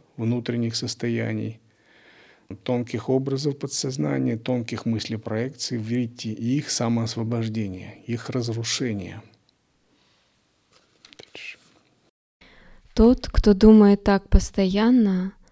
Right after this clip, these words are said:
Speaker 2: что это иллюзия, а также погружён в лингу,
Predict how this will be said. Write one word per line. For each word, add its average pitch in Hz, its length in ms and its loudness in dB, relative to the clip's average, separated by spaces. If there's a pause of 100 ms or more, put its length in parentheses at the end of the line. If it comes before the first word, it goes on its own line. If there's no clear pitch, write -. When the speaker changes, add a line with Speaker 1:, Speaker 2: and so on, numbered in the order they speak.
(260)
Speaker 2:
что 196 320 2
это 190 340 0
иллюзия, 190 920 0 (340)
а 202 140 0
также 262 360 4
погружён 208 600 6
в 185 80 0
лингу, 190 580 4